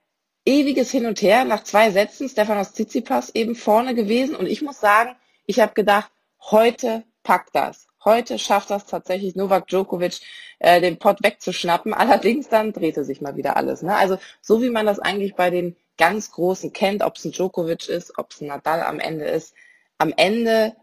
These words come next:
wissen sie dann doch irgendwie mit ihrer, ja, mit ihrem Kopf irgendwie umzugehen, weil oft ist es ja einfach eine Kopfsache bei den ganz Großen. Und plötzlich läuft's dann wieder besser. Ich glaub, er hat sogar sein T-Shirt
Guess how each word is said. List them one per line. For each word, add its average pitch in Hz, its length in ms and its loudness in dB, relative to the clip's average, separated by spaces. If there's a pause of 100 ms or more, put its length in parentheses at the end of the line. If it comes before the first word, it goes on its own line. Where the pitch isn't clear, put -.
wissen 190 400 -4
sie 180 100 -4
dann 170 180 2
doch 185 220 0
irgendwie 180 580 -4
mit 170 240 -6
ihrer, 165 520 0 (460)
ja, 143 160 -4
mit 156 220 -6
ihrem 170 200 -4
Kopf - 280 -2
irgendwie 180 280 -2
umzugehen, 170 560 -2
weil 165 140 4
oft - 200 -2
ist 165 120 -6
es 143 100 -14
ja - 80 -2
einfach - 180 -4
eine 139 80 -10
Kopfsache 135 420 -8
bei 131 120 -8
den 131 140 -8
ganz 135 180 -12
Großen. 139 480 -6
Und - 160 -14
plötzlich 220 480 -6
läuft's 170 320 -4
dann 180 160 -6
wieder 160 180 -4
besser. 175 240 -6
Ich 185 80 -6
glaub, 170 160 4
er 185 60 4
hat 185 100 0
sogar 170 160 0
sein 156 220 -2
T-Shirt 254 480 2